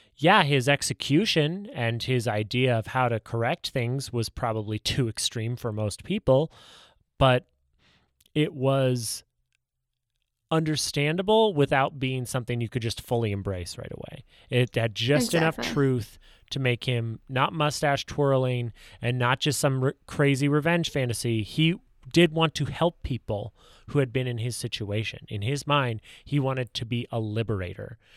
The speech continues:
Speaker 1: And one man's liberator is another person's terrorist, unfortunately. And
Speaker 2: And Killmonger, when it comes down to it, is a terrorist.
Speaker 1: Yeah.
Speaker 2: And that's, I think that was my issue, is he was a little too likable.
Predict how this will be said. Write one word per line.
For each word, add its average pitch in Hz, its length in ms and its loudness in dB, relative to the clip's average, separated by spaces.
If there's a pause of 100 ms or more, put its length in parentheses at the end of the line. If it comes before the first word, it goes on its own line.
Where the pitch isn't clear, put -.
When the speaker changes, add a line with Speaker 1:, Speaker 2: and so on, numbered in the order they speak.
(180)
Speaker 1:
And 113 200 -6
one 123 180 -2
man's 135 300 -2
liberator 123 520 4
is 117 160 -4
another 110 300 -2
person's 117 460 -6
terrorist, 131 500 -2
unfortunately. 104 840 -8 (640)
And 113 540 -2 (180)
Speaker 2:
And 277 180 2
Killmonger, 311 640 6
when 254 160 4
it 226 80 0
comes 226 200 2
down 220 160 4
to 220 100 0
it, - 80 -4
is 214 200 6
a 196 60 6
terrorist. - 960 -2
Speaker 1:
Yeah. 220 100 -4
Speaker 2:
And 220 120 2
that's, 214 200 0 (200)
I 233 100 4
think 247 180 2
that 226 100 6
was 214 120 2
my 220 160 2
issue, 240 320 4
is 208 400 4
he - 300 0
was 220 160 6
a 208 60 4
little 220 340 4
too 214 200 2
likable. - 680 -2